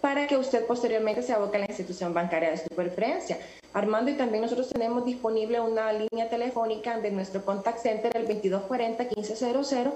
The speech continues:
para que los ciudadanos puedan comunicarse sobre cualquier consulta o duda que tenga referente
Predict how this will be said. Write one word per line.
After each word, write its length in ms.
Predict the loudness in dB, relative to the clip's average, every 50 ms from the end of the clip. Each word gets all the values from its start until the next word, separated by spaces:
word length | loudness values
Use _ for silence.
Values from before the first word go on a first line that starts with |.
| -2 -8 -12 -16 -8 0 0
para 180 | 2 4 4
que 140 | 4 4 2 4 4
los 160 | 4 4 4
ciudadanos 480 | 4 2 2 2 2 0 0 0 -2 0 2
puedan 320 | 4 4 4 4 4 2
comunicarse 640 | 0 0 0 0 -2 -2 0 0 0 0 0 -4 -4
sobre 360 | 0 0 0 2 2 0 -2
cualquier 520 | 0 2 2 2 2 0 0 2 0 2 2 0 0 0
consulta 460 | 0 0 2 0 0 2 4 4 4
o 60 | 4
duda 260 | 4 4 2 2 2
que 100 | 0 0
tenga 280 | 0 0 0 2 2 2
referente 680 | 2 0 2 2 2 2 2 0 0 -2 -2 -4